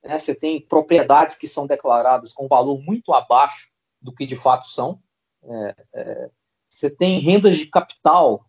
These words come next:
né? E aí com o avanço do mercado financeiro no mundo, com a globalização financeira,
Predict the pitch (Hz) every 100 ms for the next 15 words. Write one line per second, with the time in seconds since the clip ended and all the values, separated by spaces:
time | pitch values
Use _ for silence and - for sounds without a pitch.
0 | _ 110 135 156 127 131 151 170 147 120
1 | 139 175 143 135 127 120 120 - 120 113
2 | - 123 113 143 147 120 117 120 113 110
3 | - - - - 117 110 135 120